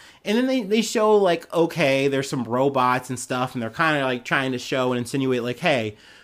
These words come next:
we have, like, the labor so divvied up that, like, we just don't need that many people." But anyway, let's show you guys how a day, a day in the life works for an employee. And you see, like, these, these influencers, they're, like, doing the packaging, and they're doing this, like, "Oh, I'm doing it right. Oh, yeah."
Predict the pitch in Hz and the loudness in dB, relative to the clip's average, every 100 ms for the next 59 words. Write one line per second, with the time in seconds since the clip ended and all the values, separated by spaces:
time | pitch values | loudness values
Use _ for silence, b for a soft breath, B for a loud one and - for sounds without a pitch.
0 | B 131 165 175 180 165 151 139 147 143 | B 0 4 4 2 0 0 2 4 2
1 | 139 147 131 117 131 123 120 135 120 - | 0 0 0 -2 -2 0 2 2 0 -6
2 | _ b b - 127 135 127 143 127 139 | _ b b -4 -2 -2 -4 -2 2 2
3 | - 113 170 156 87 98 95 82 - 110 | 2 -2 0 0 -2 -6 -12 -14 -16 -16
4 | - 60 - - B - 185 220 170 135 | -14 -16 -16 -20 B 0 4 6 4 2
5 | 127 160 - 196 180 165 151 139 - 151 | 0 -2 0 0 0 0 2 2 0 0
6 | 143 139 123 120 131 - 117 143 135 127 | 2 2 0 -2 -4 -4 -2 -2 0 -2
7 | 123 123 120 127 110 - 120 110 135 120 | -4 -6 -4 -4 -4 -6 -6 -4 -2 -2
8 | 110 110 101 98 B B 120 139 143 202 | -2 -4 -6 -8 B B 0 0 2 2
9 | 175 175 175 165 147 - 143 139 147 147 | 2 4 4 4 0 -2 2 4 2 4
10 | 147 139 143 131 131 127 135 131 117 131 | 6 4 4 2 2 0 0 0 0 0
11 | 143 139 135 - 131 - 135 127 127 127 | 2 2 2 4 2 2 -4 -2 2 2
12 | 123 113 113 139 143 147 208 240 381 359 | 2 0 0 0 2 0 0 -2 0 0
13 | 381 415 427 415 427 440 415 403 415 381 | 2 2 2 0 -2 -2 -4 -2 -2 -2
14 | 427 403 302 | 0 2 0